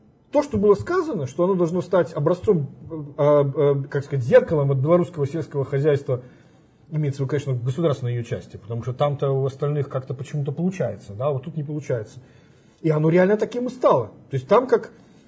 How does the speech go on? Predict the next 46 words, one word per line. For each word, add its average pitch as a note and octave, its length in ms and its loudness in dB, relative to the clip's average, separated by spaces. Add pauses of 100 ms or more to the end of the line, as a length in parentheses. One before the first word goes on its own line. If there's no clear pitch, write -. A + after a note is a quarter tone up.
(320)
как C3 180 -6
я E3+ 80 4
сказал F3 280 4
уже, D#3 120 2
в - 100 -2
капле C#4 300 4
отразилось G#3 500 0
всё B3+ 160 -2
море. C3 340 0 (480)
И A#3+ 100 -2
система E3+ 420 0
создания D3+ 480 0
его, D4+ 240 -2 (840)
которая G3+ 320 6
делается F3 600 4
до G3+ 200 6
того, G3 200 6
как F#3 160 -2
мы F3+ 100 4
определимся, F3+ 520 0
что - 160 -4
мы F3 100 2
будем E3+ 260 0
производить, E3 580 -2
потом D#3+ 280 -2
выясняется, D3 520 -4
что B2+ 140 -10
потом G3 400 4
нужно C#3 280 -2 (240)
определяться, D3 560 0
как C#3 160 -2
это C3 140 -6
всё C#3+ 180 -6
будет C3 280 0
работать, D#4 440 2 (380)
потом G3 400 4 (240)
каким-то F#3 340 2
образом E3 300 2
нужно D#3+ 200 0
думать, D#3 300 0
как D3 160 -2
заставить C3+ 640 -2
людей C3 460 -2
это C3 200 -8
всё C3 160 -6
делать, E4+ 440 -2